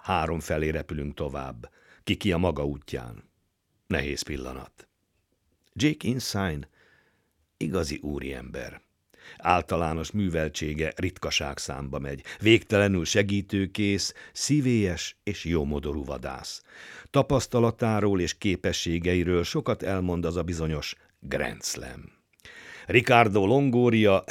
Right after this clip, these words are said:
egy igazi csibész, állandóan újabb és újabb tréfán jár az esze. Mindenben lehet rá számítani. Önteltségnek, kivagyiságnak nyoma sincs nála, pedig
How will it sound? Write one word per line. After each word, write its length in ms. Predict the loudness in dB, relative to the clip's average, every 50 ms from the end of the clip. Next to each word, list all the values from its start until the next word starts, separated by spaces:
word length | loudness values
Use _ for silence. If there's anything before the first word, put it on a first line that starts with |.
| -10 -10 -6
egy 240 | -4 -4 -4 -4
igazi 500 | -4 -6 -2 0 2 2 2 0 -2 -4
csibész, 720 | -4 -2 0 0 0 2 2 2 2 2 0 -2 -4 -8 -4
állandóan 800 | 0 2 4 4 4 2 0 0 -2 -2 -2 -2 -2 -4 -4 -4
újabb 400 | -4 -4 -2 0 0 0 0 -2
és 180 | -4 -4 -6 -6
újabb 340 | -4 -2 -2 0 -2 -2 -4
tréfán 580 | -6 -6 -4 -4 -4 -4 -4 -4 -4 -4 -4 -4
jár 260 | -6 -6 -6 -6 -8
az 160 | -8 -8 -8
esze. 320 | -10 -10 -10 -10 -10 -10 -12 -14 -16 -18 -14 -10
Mindenben 640 | -4 -2 0 0 2 2 2 2 2 0 0 -2
lehet 300 | -2 -4 -6 -8 -10 -10
rá 160 | -10 -10 -8 -8
számítani. 680 | -8 -6 -6 -6 -6 -6 -8 -8 -8 -8 -8 -8 -4 -2
Önteltségnek, 1300 | 0 0 0 0 -2 -2 0 0 -2 -4 -4 -4 -2 -2 0 0 0 0 -2 -2 -4 -10 -18 -20 -10 _
kivagyiságnak 1000 | 2 4 6 6 6 6 4 2 0 0 2 2 2 0 0 -4 -6 -6 -8 -6 -4
nyoma 280 | -4 -2 -2 -2 -4
sincs 300 | -6 -6 -8 -8 -8 -8
nála, 360 | -6 -4 -4 -2 -2 -2 -4 -6 -8 -16 -18 -18 -20 -20 -6
pedig 440 | -4 -4 -2 -2 -4 -6 -6 -8 -14